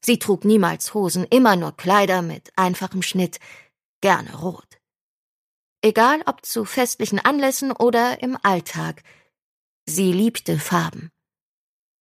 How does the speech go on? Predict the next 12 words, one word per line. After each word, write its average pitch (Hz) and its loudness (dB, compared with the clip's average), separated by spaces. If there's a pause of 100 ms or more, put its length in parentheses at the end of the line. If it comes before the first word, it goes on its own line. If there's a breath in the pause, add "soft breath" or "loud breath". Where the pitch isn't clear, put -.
(120)
Ich 233 -2
habe 233 6
sie 233 4
nie 247 2
in 285 -4
Schwarz 196 2
gesehen, 170 -6 (640)
nicht 220 2
einmal 190 2
bei 202 2
Großvaters 202 0
Beerdigung. 175 -2